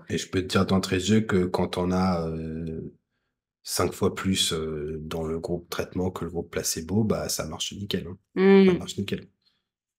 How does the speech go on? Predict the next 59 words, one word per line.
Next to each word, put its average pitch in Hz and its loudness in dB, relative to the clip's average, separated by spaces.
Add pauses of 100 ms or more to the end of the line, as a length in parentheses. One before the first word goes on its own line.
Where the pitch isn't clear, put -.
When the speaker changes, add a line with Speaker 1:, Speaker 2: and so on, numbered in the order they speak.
(140)
Speaker 1:
Enfin, 85 -8
je - -20
sais - -20
pas 90 -4
si - -12
t'imagines. 95 -2 (240)
Cinq - 6
fois - 8
plus, 165 6
concrètement, 113 4
c'est 143 0
pas 95 -2
compliqué. 120 2
C'est-à-dire 90 0
que - -10
t'as, 92 0 (460)
t'as, 92 2
euh, 85 0
vingt 98 2
pour 98 -2
cent 110 2
des 95 2
patients 98 0
qui 98 -4
ont 90 0
été 87 -2
aidés 98 2
versus, 92 0
euh, 80 -4 (520)
euh, 85 -2
cent - -2
pour - -8
cent 92 -2
des 85 -2
patients - -2
qui 87 -8
ont 82 -6
pris - -8
du 78 -10
poids. 104 -2
Vingt 95 0
pour 87 -6
cent 101 2
des 90 0
patients 92 0
qui - -6
ont 85 -2
pris - -8
du 85 -6
poids 98 2
versus 90 -4
cent 92 0
pour - -10
cent, 117 -2 (100)
t'en 92 -4
as 85 -4
cinq - -4
fois - -4
plus. - -2